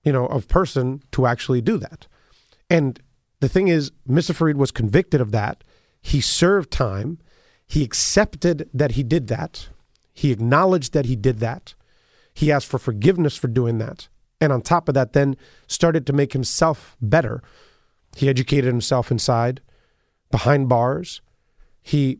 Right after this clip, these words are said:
became a, an interpreter for people hard of hearing who learned, like, you know, sign language, et cetera, to be able to be, to be helpful to folks who are hard of hearing or deaf. The point is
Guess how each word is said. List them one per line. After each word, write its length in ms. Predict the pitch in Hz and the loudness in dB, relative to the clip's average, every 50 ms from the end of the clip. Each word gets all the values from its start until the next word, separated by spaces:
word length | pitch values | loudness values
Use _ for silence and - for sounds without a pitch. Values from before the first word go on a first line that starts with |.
| _ - 120 | _ -10 -4
became 520 | 107 131 104 - - 143 139 139 135 131 - 156 | -4 -4 0 2 2 2 4 2 2 0 -2 0
a, 260 | 139 127 123 120 113 - - | 0 0 2 0 -2 -2 -2
an 120 | - 131 | -2 -2
interpreter 500 | 123 107 - - 151 143 - - 139 135 | -2 -2 -2 0 -2 0 0 0 0 0
for 140 | - - 123 | 0 -2 -4
people 260 | - - 123 - 117 | -2 -2 -2 -2 0
hard 180 | 98 131 127 120 | 0 2 0 0
of 80 | 107 | -2
hearing 340 | - - 135 131 131 147 143 | 0 2 2 2 2 2 0
who 100 | 107 117 | 0 0
learned, 400 | 117 117 120 123 123 120 120 113 _ - | 2 2 2 4 2 2 0 -2 _ -6
like, 240 | 135 117 117 110 101 160 - _ _ _ | -4 -2 -2 -2 -4 -6 -12 _ _ _
you 60 | - | -20
know, 80 | 98 - _ _ - 151 - | -20 -20 _ _ -20 -18 -12
sign 320 | - - - 127 127 127 | -6 -2 0 2 2 2
language, 420 | 123 123 123 120 117 123 120 - - | 2 2 0 0 0 -2 -4 -4 -8
et 80 | - | -6
cetera, 320 | - 127 117 - - 160 - _ _ _ _ _ - - - _ _ - | -4 -4 -4 -4 -8 -12 -14 _ _ _ _ _ -20 -20 -20 _ _ -4
to 80 | 143 | -2
be 120 | 123 127 131 | 0 2 2
able 160 | 127 117 113 | 2 0 -2
to 120 | - - | -4 -2
be, 200 | 120 113 117 113 | -2 0 0 -2
to 160 | - - - 120 | -4 -6 -4 -2
be 100 | 120 104 | 0 0
helpful 300 | 117 123 - - 131 107 | 0 0 -2 -2 -4 -4
to 80 | 110 | -4
folks 260 | - - 123 113 - | -2 -2 -2 -2 0
who 80 | - 123 | -2 -4
are 60 | 110 | -2
hard 180 | 98 120 113 113 | 0 -2 -2 -2
of 100 | 107 - | -2 -2
hearing 260 | 120 117 113 110 110 | 0 0 0 0 -2
or 120 | 117 117 | -4 -4
deaf. 300 | 107 117 113 127 - - _ _ - _ _ _ _ _ _ _ _ _ _ _ _ _ _ _ _ _ _ - | -2 -2 -2 -4 -4 -8 _ _ -20 _ _ _ _ _ _ _ _ _ _ _ _ _ _ _ _ _ _ -4
The 80 | - | 0
point 320 | - - - 196 196 - 185 | 2 2 2 2 2 2 2
is 380 | 196 185 151 135 123 - - | 2 2 2 2 0 -4 -8